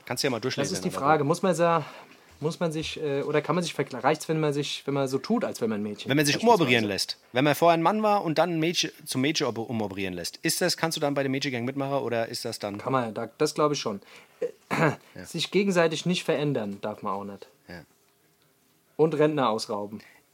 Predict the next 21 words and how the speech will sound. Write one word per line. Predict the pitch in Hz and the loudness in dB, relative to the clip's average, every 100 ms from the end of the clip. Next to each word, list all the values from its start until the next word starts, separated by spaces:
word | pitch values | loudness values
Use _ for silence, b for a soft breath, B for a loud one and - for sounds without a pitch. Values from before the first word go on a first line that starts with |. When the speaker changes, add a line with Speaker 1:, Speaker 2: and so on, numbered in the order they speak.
| - | -12
Speaker 2:
und | 120 | -10
zusammenschlagen. | 113 113 113 117 101 101 104 | -4 -4 -4 -6 -8 -10 -6
Speaker 1:
Ey, | 135 | -4
apropos | 135 170 156 170 | -2 -4 -4 -4
umoperiert, | 180 202 | -2 -2
Speaker 2:
Und | 127 | -2
Geld | 117 127 | 0 2
Speaker 1:
hast | 147 | 2
du | |
das | 175 | 0
Speaker 2:
klauen. | 185 | 0
Speaker 1:
mit | 143 | 0
dieser | 131 | -2
Gewichtheberin | 120 110 - 262 220 220 | -4 -2 -2 -2 -2 -2
gehört, | 208 190 196 | -2 -4 -4
Mann? | 220 - _ _ _ _ _ _ _ _ _ | -8 -10 _ _ _ _ _ _ _ _ _
Speaker 2:
Ja, | 143 147 - | 2 2 0
das | - - | -6 -4
hab | 139 | -2
ich | |
gehört. | - 123 | -2 -4